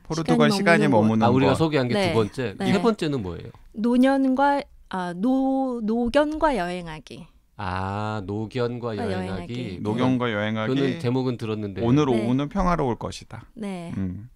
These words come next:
Speaker 3: 어? 오늘 오후는 평화로울
Speaker 2: 그게
Speaker 3: 것이다는
Speaker 2: 이제
Speaker 1: 그게
Speaker 2: 한
Speaker 1: 같은 한
Speaker 2: 제목이에요.
Speaker 1: 제목. 노견과 여행하기.
Speaker 3: 음.
Speaker 1: 오늘 오후는 평화로울 것이다.
Speaker 3: 아, 제목이 너무 길지 않습니까? 저 같은
Speaker 2: 좀
Speaker 3: 사람은
Speaker 2: 길죠.
Speaker 3: 제목을 못 외울 것 같은데. 음.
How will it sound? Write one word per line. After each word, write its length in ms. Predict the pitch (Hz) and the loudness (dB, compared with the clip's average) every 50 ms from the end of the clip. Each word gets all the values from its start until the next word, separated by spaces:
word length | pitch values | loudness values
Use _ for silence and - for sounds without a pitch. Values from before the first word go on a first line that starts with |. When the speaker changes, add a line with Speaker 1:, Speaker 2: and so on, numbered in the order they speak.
| - _ _ _ _ _ - | -20 _ _ _ _ _ -12
Speaker 3:
어? 120 | 160 165 - _ | -12 -12 -12 _
오늘 300 | - 123 131 151 160 156 | -6 -4 0 0 2 2
오후는 320 | 139 127 127 143 143 135 123 | 2 0 0 -2 -2 -4 -4
평화로울 400 | 147 151 151 147 139 131 120 117 | -2 -2 -2 -2 -2 -4 -4 -4
Speaker 2:
그게 160 | - - 247 233 - - | -4 -6 -4 -2 -4 -4
Speaker 3:
것이다는 160 | 107 110 - | -2 -4 -6
Speaker 2:
이제 100 | - - | -8 -6
Speaker 1:
그게 220 | - 135 127 - | -6 -2 -2 -2
Speaker 2:
한 100 | - 381 | 0 2
Speaker 1:
같은 120 | - - 381 | 2 2 2
한 60 | 339 320 - - 240 247 247 | 2 2 2 4 4 4 4
Speaker 2:
제목이에요. 200 | 220 226 220 - | 4 4 4 2
Speaker 1:
제목. 440 | - 156 120 113 107 95 - - _ _ _ _ | 2 2 2 2 2 0 -4 -6 _ _ _ _
노견과 580 | 117 113 123 135 156 151 143 139 131 139 123 | -2 0 0 2 2 0 0 0 0 0 0
여행하기. 840 | 107 101 104 107 110 113 110 107 104 101 - 147 165 180 190 196 202 - | 0 -2 -2 -2 -4 -4 -4 -4 -6 -6 -8 -8 -6 -6 -6 -8 -10 -12
Speaker 3:
음. 240 | 110 95 87 80 90 - _ _ _ _ _ - | -12 -12 -12 -12 -14 -18 _ _ _ _ _ -4
Speaker 1:
오늘 260 | 107 110 113 117 113 107 | 0 2 2 2 0 -2
오후는 580 | 101 101 104 104 120 143 165 180 180 185 190 - _ _ | -4 -6 -6 -6 -6 -6 -6 -8 -8 -10 -12 -14 _ _
평화로울 420 | - 170 170 160 147 127 101 92 | -10 -8 -6 -6 -6 -6 -8 -10
것이다. 460 | - - 95 101 - - - 120 - _ _ _ | -10 -12 -14 -14 -14 -16 -18 -20 -20 _ _ _
Speaker 3:
아, 240 | 98 90 90 90 | -14 -14 -14 -14
제목이 320 | 87 - 110 117 143 170 180 | -14 -12 -12 -12 -10 -12 -10
너무 240 | 123 117 135 151 139 | -10 -10 -10 -10 -10
길지 300 | - 120 110 - - 139 | -10 -10 -10 -8 -8 -8
않습니까? 420 | 113 - - 110 104 - - 151 | -8 -8 -12 -14 -14 -12 -14 -8
저 120 | - - 110 | -6 -6 -4
같은 240 | 123 139 - 165 151 | -4 -4 -6 -6 -4
Speaker 2:
좀 100 | 160 156 | -2 0
Speaker 3:
사람은 200 | 156 151 139 147 | 0 0 0 -2
Speaker 2:
길죠. 300 | 135 107 101 - - 90 | -2 -4 -6 -6 -10 0
Speaker 3:
제목을 300 | - 120 127 156 160 135 | 2 2 4 4 2 2
못 220 | 101 92 98 92 | 0 -2 -2 0
외울 140 | 120 143 160 | -2 -2 -2
것 120 | - - | -4 -6
같은데. 680 | 117 101 - - 104 90 82 85 87 98 139 165 135 - - 110 - | -6 -6 -6 -8 -8 -8 -6 -6 -8 -8 -8 -10 -12 -14 -16 -16 -14
음. 160 | - - - | -12 -12 -12